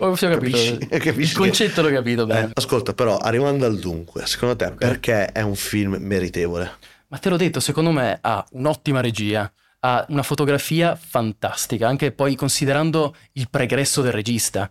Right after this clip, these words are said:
Speaker 1: cioè cosa aveva fatto prima. C'è un salto secondo me di qualità che dici, Ma è lo stesso regista di Notte da Leoni, per carità girati bene, eh, però qua c'è un'attenzione alle immagini n volte maggiore, una scelta delle musiche perfetta, un attore principale che si mangia lo schermo e fa una delle sue interpretazioni della vita,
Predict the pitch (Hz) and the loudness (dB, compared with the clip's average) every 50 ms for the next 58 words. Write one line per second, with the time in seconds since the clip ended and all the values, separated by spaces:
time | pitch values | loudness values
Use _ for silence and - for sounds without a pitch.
0 | _ _ - - 123 123 117 127 127 120 120 - 131 - 127 110 - 131 117 - | _ _ -6 -4 -2 0 0 2 2 0 0 0 -2 -2 -4 -2 0 0 0 0
1 | - 143 143 135 - - 156 170 180 165 143 123 120 120 - 117 113 123 131 123 | 0 0 0 0 2 2 2 2 2 0 -2 -4 -4 -4 -4 -4 -2 -2 -2 0
2 | 113 120 117 117 147 135 120 110 104 - - - - - - 127 120 - - 147 | 0 0 0 0 -2 -2 -2 -2 -4 -4 -6 -6 -8 -6 -4 -4 -2 0 0 0
3 | - 156 143 139 143 139 - - 139 131 131 131 131 127 127 131 - 139 135 139 | 2 2 2 2 0 0 2 0 0 2 2 2 2 2 0 0 0 2 2 4
4 | 143 127 117 110 110 110 - - 113 - - 135 147 139 117 123 117 120 127 120 | 4 4 2 2 0 -2 -2 -2 -2 0 0 0 0 0 2 0 0 2 2 2
5 | 117 131 131 117 107 101 104 110 - - - - - _ - 117 107 113 120 120 | 4 4 4 4 2 2 0 0 -4 -8 -16 -20 -8 _ -2 -2 0 2 0 2
6 | - 110 98 95 - - - 123 117 113 - - - 127 131 135 127 127 123 120 | 2 0 0 0 -2 -2 -2 -2 0 0 0 0 2 2 2 2 2 2 2 2
7 | 120 120 131 127 120 127 123 123 120 - - - _ _ _ _ - 131 131 127 | 2 0 0 0 0 0 0 0 0 -4 -8 -16 _ _ _ _ -2 0 0 2
8 | 123 127 117 120 120 113 117 110 110 117 110 110 101 90 87 - 180 - _ _ | 2 2 2 2 2 0 0 0 0 0 0 2 2 2 2 0 -2 -4 _ _
9 | _ _ _ _ _ 135 135 135 - - 175 175 170 - 170 156 147 143 143 151 | _ _ _ _ _ 0 2 2 2 2 2 2 2 2 2 2 2 4 2 2
10 | 165 170 165 185 170 185 185 185 185 - _ _ _ _ _ - 123 98 - - | 2 2 0 0 2 2 2 2 0 -2 _ _ _ _ _ -4 -2 -2 -2 -2
11 | - 104 98 98 - _ - 87 87 - - - _ _ 135 143 139 139 139 156 | -2 -2 -2 -2 -4 _ -4 -4 -4 -4 -8 -16 _ _ 0 2 2 2 2 2
12 | 156 151 - 143 139 135 - 131 - 131 117 110 - 110 - - 123 120 127 135 | 2 2 2 0 0 0 0 2 2 2 2 0 -2 -2 -2 0 2 2 4 4
13 | 143 147 147 127 131 123 117 110 - - 135 127 131 127 120 113 - 127 120 139 | 4 2 2 2 2 0 0 0 0 0 0 2 2 2 0 0 0 0 2 2
14 | 160 156 135 123 117 - - 135 123 123 - 123 113 117 - - 170 147 123 117 | 2 2 2 0 0 -2 -2 -2 -2 -2 -2 -2 -2 -2 0 0 0 2 2 0
15 | 113 117 110 113 104 104 - 127 156 180 | 0 0 0 0 0 0 2 2 0 0